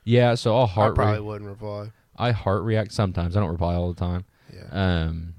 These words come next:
Speaker 2: Like, the Philippines didn't really see th-, say this, Grandma. This was some little
Speaker 1: Yeah,
Speaker 2: Asian
Speaker 1: so, like,
Speaker 2: guy.
Speaker 1: here's today. Uh, "There are many plans in a man's heart. Nevertheless, the Lord's counsel, and that will stand," which is Proverbs quote. Uh, she said she was heading off to Texas for two weeks tomorrow, which is to, uh, Sunday.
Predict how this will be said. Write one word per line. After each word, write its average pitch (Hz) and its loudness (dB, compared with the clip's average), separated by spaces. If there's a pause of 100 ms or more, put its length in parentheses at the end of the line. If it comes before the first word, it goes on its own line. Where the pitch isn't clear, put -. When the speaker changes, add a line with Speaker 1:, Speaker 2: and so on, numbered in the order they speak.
(120)
Speaker 2:
Like, 98 -14
the 123 -20
Philippines 110 -10
didn't 110 -10
really 107 -12
see 107 -16
th-, 104 -20
say 107 -14
this, 104 -14
Grandma. 104 -14
This 107 -16
was 107 -16
some 110 -14
little 104 -14
Speaker 1:
Yeah, 98 0
Speaker 2:
Asian 90 -6
Speaker 1:
so, 107 -2
like, 101 0
Speaker 2:
guy. - -2
Speaker 1:
here's 120 0
today. 95 0
Uh, 87 -2
"There 104 0
are 101 2
many 104 -2
plans 98 -4
in 92 -2
a 90 -4
man's 90 -4
heart. 92 -4
Nevertheless, 92 -4
the 90 -10
Lord's 92 -4
counsel, 92 -4
and 87 -4
that 80 -4
will 85 -8
stand," 87 -6
which 90 -14
is - -18
Proverbs 90 -6
quote. 98 0 (480)
Uh, 85 -4
she 87 -8
said 92 -4
she 95 -6
was 90 -6
heading 95 -2
off 92 -4
to 85 -8
Texas 95 -6
for - -10
two 104 -6
weeks 107 -8 (160)
tomorrow, 95 -4
which 101 -10
is - -18 (320)
to, 85 -10 (180)
uh, 87 -6 (240)
Sunday. 92 -2